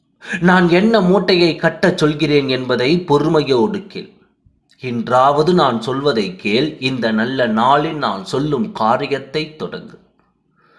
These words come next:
உன் இல்லத்தில் பற்றாக்குறைகளும், உன் இல்லத்தில் கஷ்டங்களும், அதாவது, உன் இல்லத்தில் பற்றாக்குறைகளும், உன் இல்லத்தில்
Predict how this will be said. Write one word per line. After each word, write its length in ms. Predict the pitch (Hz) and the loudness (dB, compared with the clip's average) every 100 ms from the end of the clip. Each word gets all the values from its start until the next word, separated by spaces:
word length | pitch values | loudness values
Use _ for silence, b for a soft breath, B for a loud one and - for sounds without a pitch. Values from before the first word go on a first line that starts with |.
| B 208 | B -2
உன் 200 | 180 220 175 | 2 2 4
இல்லத்தில் 640 | 175 208 214 - 180 220 - | 2 4 2 4 2 4 2
பற்றாக்குறைகளும், 1120 | 180 180 220 208 - 175 170 143 135 113 113 175 180 - | 0 0 2 2 2 2 0 0 0 0 0 -4 -10 -2
உன் 200 | 170 180 147 | 2 2 2
இல்லத்தில் 680 | 151 190 190 - 143 127 175 | 0 0 0 -2 -4 -2 -2
கஷ்டங்களும், 840 | - 175 - 214 190 139 104 87 98 - - _ _ _ _ _ _ _ _ _ _ _ _ _ _ _ | 0 -2 0 0 0 0 -2 -4 -8 -12 -16 _ _ _ _ _ _ _ _ _ _ _ _ _ _ _
அதாவது, 580 | 110 110 117 120 117 113 - - - - _ _ B 180 | -12 -4 -2 -2 -4 -6 -6 -12 -20 -20 _ _ B 0
உன் 220 | 175 175 120 | 4 4 2
இல்லத்தில் 640 | 123 147 147 - 113 147 - | -2 0 0 0 0 0 0
பற்றாக்குறைகளும், 1120 | 131 - 165 156 143 131 123 117 113 123 165 160 | 0 0 0 0 0 -4 -4 -2 -2 -2 -2 -4
உன் 200 | 131 117 | -2 -2
இல்லத்தில் 640 | 120 147 151 - 117 113 | -2 0 -2 -2 -2 0